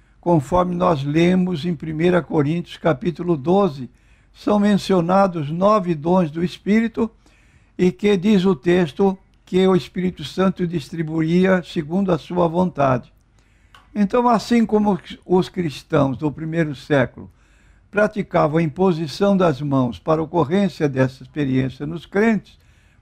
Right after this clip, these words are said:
de acordo com Atos oito, quatorze a dezessete,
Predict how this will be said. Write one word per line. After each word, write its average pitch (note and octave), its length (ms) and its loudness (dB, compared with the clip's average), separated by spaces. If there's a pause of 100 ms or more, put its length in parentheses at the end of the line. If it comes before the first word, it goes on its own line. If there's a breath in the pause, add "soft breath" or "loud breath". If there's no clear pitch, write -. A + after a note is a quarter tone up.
de C#3+ 120 0
acordo D#3+ 440 0
com D3+ 240 0
Atos C3+ 460 -2
oito, C#3 380 -2
quatorze A#2 580 -4
a B2+ 60 -6
dezessete, F#3 840 -2